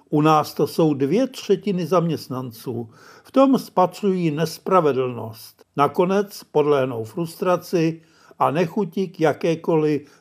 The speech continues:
tvořivé a inovativní práci. V našich poměrech nemusí jít přitom jen o profese z povahy věci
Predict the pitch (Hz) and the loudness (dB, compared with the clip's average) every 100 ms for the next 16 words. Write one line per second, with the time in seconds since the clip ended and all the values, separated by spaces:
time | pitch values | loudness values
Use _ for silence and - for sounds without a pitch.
0 | - 120 147 123 170 143 147 147 170 131 | -8 0 2 2 0 0 0 -2 -6 -6
1 | 131 - 147 147 135 123 - 120 117 117 | -6 -6 -4 -2 -2 -4 -6 -8 -6 -8
2 | 113 117 127 110 - 123 117 _ _ _ | -6 -2 -2 -4 -10 -12 -14 _ _ _
3 | - - - 151 208 202 269 - - 185 | -20 -20 -4 0 0 0 -2 0 0 2
4 | 220 247 240 - 160 202 220 - 247 208 | 2 2 0 -2 0 0 -2 0 0 -2
5 | - 214 247 202 185 233 233 - 185 - | -8 0 2 2 4 4 2 0 -2 2
6 | 165 165 190 - 202 - - 165 196 170 | 2 2 -2 -2 -4 -4 -2 0 2 2
7 | 147 143 147 - 160 | 0 0 -2 0 -2